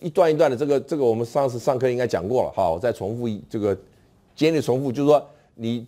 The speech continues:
先确定你的土压力，按照 Peck 的这个 apparent earth pressure diagram 决定土压力，对吧？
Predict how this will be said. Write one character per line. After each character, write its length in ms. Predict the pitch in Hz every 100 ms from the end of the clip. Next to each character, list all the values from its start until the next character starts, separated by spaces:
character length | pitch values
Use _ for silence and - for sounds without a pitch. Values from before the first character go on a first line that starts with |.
| -
先 420 | - 175 180 165
确 280 | - 185 170
定 200 | 165 139
你 80 | 110
的 220 | 113 113
土 220 | - 101
压 140 | 135
力， 140 | 160 120 _ _ _ _ _ _ _ _ -
按 200 | 151 143
照 220 | 147 127 -
Peck 240 | 170 143 -
的 120 | 110
这 100 | 107
个 160 | 98
apparent 360 | 101 143 147 135
earth 180 | - 135
pressure 340 | - 131 123
diagram 360 | 107 127 107 92 - -
决 100 | 101
定 140 | 113
土 140 | -
压 100 | 92
力， 100 | 107
对 180 | 82
吧？ 80 | 113